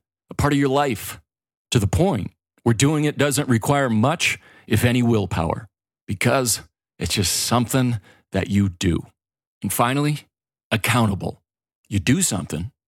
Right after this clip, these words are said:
because you feel or you are accountable to someone or something for getting that thing done.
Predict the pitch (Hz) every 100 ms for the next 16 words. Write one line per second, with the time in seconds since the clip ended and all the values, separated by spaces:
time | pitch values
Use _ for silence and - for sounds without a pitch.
0 | _ 113 143 110 110 - 190 151 113 113
1 | - - 131 107 101 - 139 180 139 92
2 | 101 - _ - 143 170 147 110 104 107
3 | - _ - 117 131 127 127 110 120 110
4 | 107 101 87 - - - 113 - 110 98
5 | 98 95 92 92 - 92 95 85 82